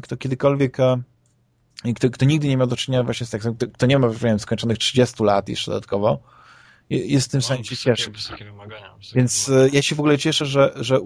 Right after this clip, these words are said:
Speaker 1: udało się ten projekt przeprowadzić na Kickstarterze i mimo niskiej, e, kwoty w porównaniu na przykład do, do tego, co,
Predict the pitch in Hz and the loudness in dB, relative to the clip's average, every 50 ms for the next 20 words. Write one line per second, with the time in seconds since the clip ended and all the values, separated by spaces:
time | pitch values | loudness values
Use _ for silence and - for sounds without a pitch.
0 | 113 - _ _ _ - 117 110 107 127 147 160 156 143 123 - - 107 104 110 | -4 -14 _ _ _ -8 -4 0 4 4 6 6 6 4 2 0 -2 -2 -2 -2
1 | 120 127 - 117 117 110 - - 131 131 120 - - - 127 - 123 117 123 120 | -2 -4 -6 -10 -12 -10 -6 -4 -2 -2 -4 -6 -8 -12 -10 -6 -4 -2 -2 -2
2 | 117 123 110 - - - - - 113 - - 113 110 117 127 - - 135 120 113 | -2 -4 -8 -10 -14 -10 -8 -8 -6 -2 -2 -2 -2 -2 -4 -4 -2 -2 -4 -4
3 | 117 - _ _ - - - - - 120 151 175 185 185 160 - - _ _ _ | -4 -8 _ _ -20 -20 -12 -2 2 2 4 6 6 4 4 2 -2 _ _ _
4 | _ _ _ _ _ _ _ _ _ - 117 135 185 208 - - - 131 117 110 | _ _ _ _ _ _ _ _ _ -6 0 2 2 2 2 0 0 -2 -2 -2
5 | - _ - 98 98 101 98 98 - - - - 123 110 - - 98 92 98 - | -4 _ -6 -4 -2 -2 -2 -4 -6 -6 0 0 0 0 0 -4 -8 -10 -10 -14
6 | - - 117 117 117 120 117 110 - - 113 107 113 117 110 110 107 110 104 - | -8 -6 -4 -2 -2 -2 -2 -4 -4 -6 -6 -2 0 0 0 2 0 -2 -4 -2
7 | 120 107 113 107 104 - 110 107 - | -2 -2 -2 -4 -4 -2 0 0 0